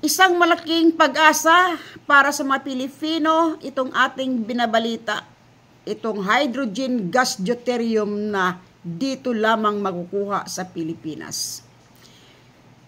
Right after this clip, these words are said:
Ayon sa paglathala nito ni Anthony V. Halog, isang Pilipinong dalubhasa. Para sa madagdag kaalaman, mag-research kayo sa YouTube.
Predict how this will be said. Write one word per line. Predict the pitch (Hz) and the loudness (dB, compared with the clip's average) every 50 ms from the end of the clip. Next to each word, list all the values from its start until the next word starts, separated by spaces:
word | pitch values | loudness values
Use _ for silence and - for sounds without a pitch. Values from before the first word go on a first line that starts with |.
| _ _ - | _ _ 4
Ayon | 254 277 302 320 311 | 6 6 6 6 2
sa | 247 311 269 | 0 -2 -2
paglathala | 285 277 254 262 262 262 247 269 311 320 330 330 320 294 285 | -2 -2 -2 -2 -2 -2 2 4 6 6 6 6 4 4 0
nito | 311 311 - 311 311 311 311 302 262 | -2 2 4 6 8 8 8 6 4
ni | 254 240 | 0 0
Anthony | - 247 262 269 277 269 - 277 277 262 262 262 226 | 2 2 2 2 0 -2 -6 -6 -4 -4 -4 -4 -4
V. | 214 240 247 202 | -4 -4 -4 -4
Halog, | 202 240 277 277 285 269 269 269 277 262 220 190 170 170 - _ | 0 2 2 2 4 4 2 2 0 0 -4 -8 -12 -14 -14 _
isang | - 220 - - 254 233 233 240 240 247 247 226 - - _ _ | -8 -8 -4 -2 -2 -2 -2 -2 -4 -4 -4 -6 -8 -14 _ _
Pilipinong | _ 247 247 240 226 220 220 220 220 214 214 208 - - - _ _ _ - 226 240 247 226 220 214 202 196 185 185 185 175 175 - - - - | _ -8 -6 -4 -4 -4 -4 -2 -2 -2 -2 -2 -6 -12 -20 _ _ _ -8 -6 -4 -4 -2 -2 -2 -2 -2 -2 -2 -4 -6 -8 -14 -20 -12 -8
dalubhasa. | 175 170 190 190 175 175 175 151 170 165 160 160 - - - - - - _ _ _ _ _ - - - - - - - _ _ _ _ - | -6 -4 -2 -2 -2 -4 -6 -6 -8 -10 -10 -12 -14 -16 -18 -20 -20 -20 _ _ _ _ _ -20 -20 -20 -20 -20 -20 -20 _ _ _ _ 4
Para | 254 277 320 | 6 6 6
sa | 320 330 311 | 4 2 2
madagdag | 302 294 320 311 277 269 302 277 | 2 2 2 2 2 2 0 2
kaalaman, | - 302 294 294 302 294 294 302 311 320 320 320 320 277 247 - - _ _ _ _ _ _ _ _ 254 | 2 0 0 2 2 2 4 4 4 4 4 2 0 -2 -4 -10 -20 _ _ _ _ _ _ _ _ -8
mag-research | 262 240 233 269 277 269 - 269 226 190 - - - | -6 -4 -4 -4 -4 -4 -4 -4 -4 -4 -6 -6 -6
kayo | 220 190 196 208 | -4 -2 -2 -4
sa | 202 - 202 180 | -4 -6 -8 -6
YouTube. | 185 175 170 - - 151 131 | -8 -8 -8 -10 -12 -12 -12